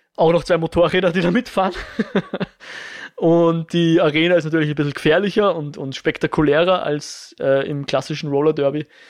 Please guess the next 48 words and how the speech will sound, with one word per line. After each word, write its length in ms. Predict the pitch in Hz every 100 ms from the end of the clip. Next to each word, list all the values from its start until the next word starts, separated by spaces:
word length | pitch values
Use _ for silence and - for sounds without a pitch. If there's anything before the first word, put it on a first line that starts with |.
| - - _
Und 160 | - 151
außerdem 320 | 143 139 147
ist 100 | 139
der 60 | 131
Ball 260 | - 123
aus 220 | 107 120 -
Stahl 720 | - - - 143 139 151 147
und, 320 | 143 139 -
äh, 260 | 139 120 117
das 140 | -
Ganze 240 | 143 131
ist 40 | 127
natürlich 400 | 127 123 123 -
wesentlich 380 | 135 147 135 -
brutaler 460 | - - 123 131
als 160 | 117 -
das 160 | -
echte 260 | - - 131
Roller 240 | 120 120
Derby. 360 | - 120 113 143 _ _ _ _ _ _ _ _ _ _ - - - -
Wobei 220 | 139 147
ich 80 | 156
zugegebenermaßen 580 | - 151 139 131 123 -
noch 120 | 127
nie 60 | 135
beim 140 | 131
Roller 220 | 127 120
Derby 320 | 117 123 131 120
war, 220 | 120 -
aber 140 | 254
das 160 | 202 -
gern 160 | 165 160
mal 180 | 151 -
anschauen 320 | 131 - -
möchte. 280 | - - - -
Das 180 | 165
wär, 360 | 131 131 135 131
hab 100 | 135
ich 60 | 139
mir 80 |
schon 100 | 131
mal 80 | 131
gedacht, 300 | 123 - -
das 80 | -
möchte 200 | 123 -
ich 60 | -
mal 220 | - -
besuchen. 440 | - - - -